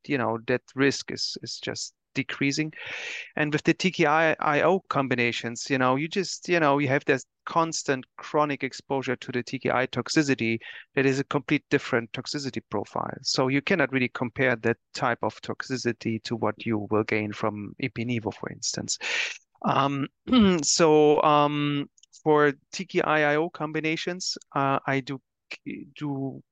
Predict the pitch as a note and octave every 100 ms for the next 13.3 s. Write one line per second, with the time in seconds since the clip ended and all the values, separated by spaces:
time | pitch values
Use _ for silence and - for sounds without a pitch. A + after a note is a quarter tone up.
0 | _ _ _ - - - - _ E3 D#3
1 | D3+ C3+ D3 - - C#3+ C3+ _ - D3+
2 | C#3 - C#3+ - C#3+ - C3+ C3+ - C3
3 | A#2+ - - - - - C#3 B2 B2 C#3
4 | C#3 - D3 D3 D3+ D3 C3 - - D3
5 | D#3 F#3 - G3 F#3 - G3 E3+ - D3
6 | D3 D3 - D3+ C#3+ D3+ C#3 C3+ B2+ B2+
7 | D3 C#3+ C#3 - - - - D3 B2+ C3
8 | C#3 C3 B2+ - B2+ B2+ B2+ D#3 D3+ -
9 | C#3+ C3+ - C#3 C3+ C3 - - C#3+ -
10 | D3+ D3 - E3 D#3+ E3 F3 - - -
11 | C#3 C3+ C3 D3+ D3+ - C3+ - C3+ B2
12 | B2+ B2+ - C3+ - C#3 C#3 C3+ B2+ B2+
13 | B2 B2 B2